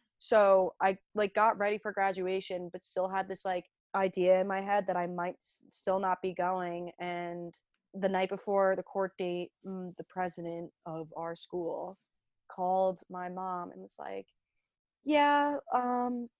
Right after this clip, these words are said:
Brielle can go to graduation, but she has to make up every absence that she had in the summer, during the school year in the summer. Like, that's, that's the compromise, whatever."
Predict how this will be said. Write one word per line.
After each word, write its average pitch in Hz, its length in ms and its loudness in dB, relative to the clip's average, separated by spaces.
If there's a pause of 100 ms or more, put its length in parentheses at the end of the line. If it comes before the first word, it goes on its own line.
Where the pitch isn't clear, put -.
Brielle 247 400 6
can 294 160 2
go 208 240 6
to 190 100 -4
graduation, 180 1120 -2 (540)
but 208 220 6
she 240 240 0
has 247 300 6
to 277 80 -2
make 240 240 0
up 226 240 4
every 190 340 4
absence 196 760 4
that 175 320 6 (240)
she 185 500 -6
had 180 500 0 (320)
in 185 120 -4
the 190 80 -6
summer, 180 560 -4 (220)
during 175 240 -4
the 175 60 -12
school 180 280 -4
year 175 400 -2
in 170 100 -8
the 170 60 -8
summer. 120 460 -8
Like, - 340 -6 (320)
that's, - 500 -12 (240)
that's 180 260 0
the 180 120 -6 (280)
compromise, - 520 -8
whatever." - 180 -12